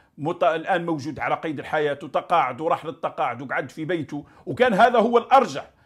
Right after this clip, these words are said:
راح قعد في بيته وتحركت جهات ضده، الجيش ما يمسوش. لذلك شفناهم كيف استرجعوا خالد نزار. خالد نزار يبقى وزير الدفاع، يبقى العلبة السوداء نتاع مرحلة التسعينات.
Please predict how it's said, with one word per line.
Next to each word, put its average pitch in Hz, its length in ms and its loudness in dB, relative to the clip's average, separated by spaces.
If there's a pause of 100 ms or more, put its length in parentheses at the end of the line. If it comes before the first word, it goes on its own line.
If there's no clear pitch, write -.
(180)
راح 131 220 0
قعد 147 280 -4
في 139 140 -8
بيته 131 380 -8 (460)
وتحركت 170 520 0
جهات 165 480 0
ضده، 143 360 -8 (200)
الجيش 190 420 -8
ما 175 80 -6
يمسوش. 131 580 -12 (320)
لذلك 180 460 -2
شفناهم 196 580 -8
كيف 247 300 -14
استرجعوا 180 640 -8 (180)
خالد 202 360 -2
نزار. 226 520 2 (960)
خالد 160 280 0
نزار 143 280 -6
يبقى 131 300 -8
وزير 208 260 -10
الدفاع، 147 580 -8 (280)
يبقى 165 320 0
العلبة 190 500 0
السوداء 202 760 0
نتاع 160 220 -4
مرحلة 165 520 -2
التسعينات. 127 640 -10